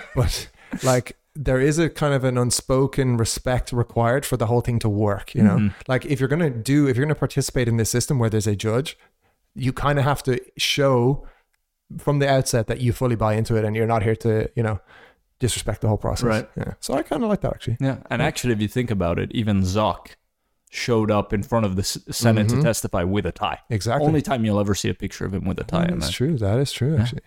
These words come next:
Speaker 2: Yeah.
Speaker 1: So there is still something to the tie
Speaker 2: Mm,
Speaker 1: in our
Speaker 2: mm.
Speaker 1: perceptions.
Speaker 2: In very specific.
Speaker 1: Right.
Speaker 2: When you're in trouble, basically.
Speaker 1: When you're in trouble,
Speaker 2: And you need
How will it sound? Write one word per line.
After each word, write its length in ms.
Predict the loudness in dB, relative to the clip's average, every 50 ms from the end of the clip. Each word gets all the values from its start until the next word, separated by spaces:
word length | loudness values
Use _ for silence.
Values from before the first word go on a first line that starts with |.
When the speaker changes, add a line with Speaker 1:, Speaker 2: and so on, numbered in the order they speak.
| _ _
Speaker 2:
Yeah. 200 | -4 -2 -2 -2 -4 -6 _
Speaker 1:
So 260 | _ -4 -4 -4 -4 -4
there 240 | -2 0 2 2 2
is 200 | 0 0 0 0
still 280 | 0 0 0 0 0
something 420 | 0 0 0 0 0 0 0 0 -2
to 280 | -2 -2 0 0 0
the 100 | 0 -2
tie 420 | -2 -2 -2 -4 -2 -2 -4 -4 -4
Speaker 2:
Mm, 240 | -2 -2 0 0 0
Speaker 1:
in 100 | 0 0
our 240 | 2 2 2 2 2
Speaker 2:
mm. 60 | 0
Speaker 1:
perceptions. 480 | -2 -4 -8 -4 0 2 2 2 2 2
Speaker 2:
In 40 | 2
very 300 | 2 2 2 2 0 0
specific. 340 | -2 -2 -2 -2 -2 -4 -6 -6 -2
Speaker 1:
Right. 180 | 0 2 4
Speaker 2:
When 120 | 4 4 4
you're 140 | 2 2
in 80 | 2 2
trouble, 500 | 0 0 0 2 2 2 0 -2 -4 -8 _ -6
basically. 420 | -2 -2 0 0 -2 -4 -2 -2
Speaker 1:
When 140 | 0 0 2 2
you're 180 | 2 2 2 0
in 60 | -2
trouble, 260 | -2 -2 -2 0 2 2
Speaker 2:
And 80 | 4
you 60 | 4
need 40 | 4